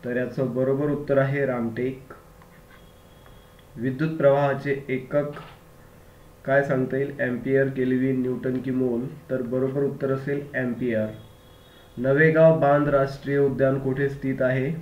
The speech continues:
नागपूर, वर्धा, गोंदिया, भंडारा, चार option आहेत.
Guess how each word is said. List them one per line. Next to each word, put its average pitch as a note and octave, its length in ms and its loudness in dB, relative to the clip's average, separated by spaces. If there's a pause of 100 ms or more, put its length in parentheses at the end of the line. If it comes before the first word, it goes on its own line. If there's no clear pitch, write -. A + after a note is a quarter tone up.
(640)
नागपूर, B2 480 -4
वर्धा, C3+ 520 2
गोंदिया, C3 640 2 (420)
भंडारा, C3 600 0 (300)
चार C3 180 2
option C3 320 -2
आहेत. C3+ 260 0